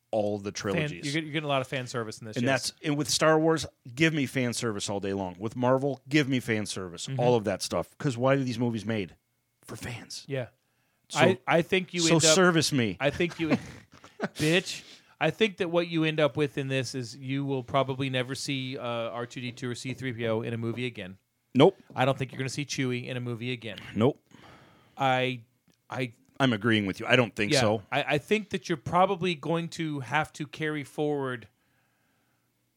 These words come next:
Speaker 2: Rey or Kylo.
Speaker 1: They have both said that they're done. Like, they are getting away from Star Wars. I, again, I also go back to what you and Richard said, that there won't be a sequel to Joker, but
Speaker 2: Fucking bank load of money.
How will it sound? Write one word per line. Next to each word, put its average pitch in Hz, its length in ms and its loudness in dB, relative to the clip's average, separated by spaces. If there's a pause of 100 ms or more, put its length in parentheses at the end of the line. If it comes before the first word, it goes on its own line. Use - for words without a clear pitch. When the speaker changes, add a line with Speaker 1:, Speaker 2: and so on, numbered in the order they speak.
(480)
Speaker 2:
Rey 147 480 4
or 131 260 0
Kylo. 101 460 -6 (760)
Speaker 1:
They 113 180 4
have 175 220 4
both 147 220 6
said 147 280 2
that 92 100 -8
they're 120 120 -4
done. 107 360 0 (520)
Like, 95 180 -6 (260)
they 110 240 0
are 127 160 2
getting 123 300 0
away 113 260 0
from 113 160 -8
Star 107 260 0
Wars. 85 280 -6 (100)
I, 127 120 2 (100)
again, 117 460 4 (1080)
I 101 100 0
also 110 380 2
go 113 200 2
back 117 240 6
to 123 100 0
what 107 100 0
you 113 120 4
and 117 100 6
Richard 107 280 2
said, 98 240 0
that 101 120 -4
there 104 100 2
won't 107 180 2
be 107 100 -2
a 101 60 2
sequel 113 300 0
to 107 80 -2
Joker, 110 360 2
but 90 200 -2
Speaker 2:
Fucking 131 400 -6
bank 131 240 -6
load 135 160 0
of 135 60 -4
money. 127 320 -2